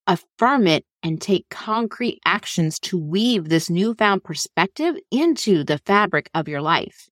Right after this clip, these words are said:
The future is not the enemy, and the past is not your master. Reflect, set goals, but do it from a place of power,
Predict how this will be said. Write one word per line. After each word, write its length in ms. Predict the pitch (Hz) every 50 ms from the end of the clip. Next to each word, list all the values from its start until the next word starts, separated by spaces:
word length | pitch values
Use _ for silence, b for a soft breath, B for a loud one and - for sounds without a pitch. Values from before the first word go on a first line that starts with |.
| _ _ _
The 100 | - 196
future 500 | 190 - - 226 269 349 381 - - 359
is 260 | 339 - - 196 170 175
not 300 | 175 180 185 190 202 -
the 220 | - 165 170 160 - _ _ -
enemy, 540 | 185 208 208 180 151 135 131 127 131 - - _ _ _ _ -
and 160 | 180 180 175
the 60 | 170
past 500 | - - - - 277 254 254 - - - -
is 180 | - 160 156
not 340 | 160 175 180 196 185 170 - -
your 180 | 165 156 151
master. 680 | 151 160 175 165 156 156 - - - - - 50 - _ _ _ _ _ _ _ _ _ _ _ _ _ _ -
Reflect, 680 | 170 208 240 240 - - 302 269 233 208 208 _ - - _ _ _ _ _
set 480 | - - - - 208 208 - - 175
goals, 520 | 156 202 233 240 202 170 160 156 156 - - _ _ _ _ _
but 200 | - 190 180 - 165 _ -
do 240 | - 240 285 320
it 140 | 370 359 -
from 200 | - 240 214 208
a 80 | 202 175
place 520 | - - - - 208 196 190 190 - - - _
of 200 | - 160 156 _ _ _ -
power, 580 | - - 262 269 226 165 - - - - -